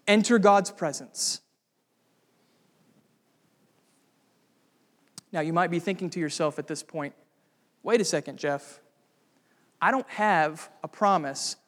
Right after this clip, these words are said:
like David had. God never told me I was gonna be the king. And if you haven't noticed, I don't have any priests around that can bring ephods and tell me what to do.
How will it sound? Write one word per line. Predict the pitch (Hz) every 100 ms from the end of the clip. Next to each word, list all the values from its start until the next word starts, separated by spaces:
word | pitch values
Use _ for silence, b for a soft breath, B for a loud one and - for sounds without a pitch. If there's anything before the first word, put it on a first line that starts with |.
| -
like | 160 156
David | 190 190 156
had. | 143 131 - - _ _ _ _ _
God | 151 208
never | 240 220
told | 214 226 208
me | 208
I | 196
was | 185
gonna | 190 175
be | 170
the | 156
king. | - 165 190 - _ _ _ _ _ _ -
And | 190
if | 202
you | 208
haven't | 214 202
noticed, | 240 262 233 -
I | 208
don't | 262 226
have | 240 233
any | 240
priests | - 311 320 - - - -
around | 175 175 147 139
that | 170 165
can | 196
bring | 202 226 226
ephods | 214 - 269 226 156 151 180
and | 175
tell | 226 220
me | 226
what | 202 208 -
to | 214
do. | 247 285 143